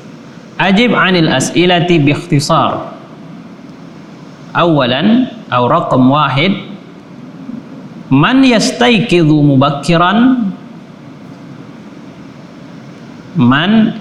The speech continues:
yastayqidhu mubakkiran?" Ini kalian jawab, ya, di kertasnya masing-masing. Siapa yang bangun lebih awal? Isnan,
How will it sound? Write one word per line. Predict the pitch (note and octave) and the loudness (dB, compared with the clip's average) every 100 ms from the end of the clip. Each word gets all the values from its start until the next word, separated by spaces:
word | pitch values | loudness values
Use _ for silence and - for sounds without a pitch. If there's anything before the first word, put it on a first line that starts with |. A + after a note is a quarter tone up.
| - | 0
yastayqidhu | B2+ - - E3+ F#3 D#3 D3+ C3 | 0 -2 -2 2 2 2 2 4
mubakkiran?" | C3+ B2+ A#2+ D3+ D#3+ - D#3+ E3 F#3+ A#3+ B3+ - - - - - - - - - | 4 4 4 2 0 0 2 2 2 0 -2 -8 -18 -20 -20 -20 -20 -20 -14 -8
Ini | |
kalian | B2 A#2+ A#2 | -2 0 2
jawab, | A#2+ B2+ B2+ | 2 0 0
ya, | C3+ D#3+ | 0 2
di | - A3+ - - | 2 0 -4 -12
kertasnya | - A#2+ A2+ - A2+ | -4 -2 -2 -4 -4
masing-masing. | A2+ B2 A2 C3 F3+ B3 - - - - - - - - - - - - - | -2 -2 -2 0 0 0 -4 -16 -18 -18 -18 -18 -20 -20 -20 -20 -20 -16 -6
Siapa | C#3 B2+ D#3+ D#3+ | -4 -2 0 0
yang | A#2+ C#3 G3+ - | -2 -2 -4 -4
bangun | A#2+ A#2 A#2+ A#2+ | -2 0 4 4
lebih | A2 A#2+ | 2 2
awal? | A2 G#2+ C#3 A3+ - - - - - - - - - - - - - - - - - - - | 2 2 0 -2 -6 -18 -20 -20 -20 -20 -20 -18 -18 -18 -18 -18 -20 -20 -20 -20 -20 -18 -4
Isnan, | C#3 - C#3 D#3 G#3+ A3+ | -4 0 0 2 2 0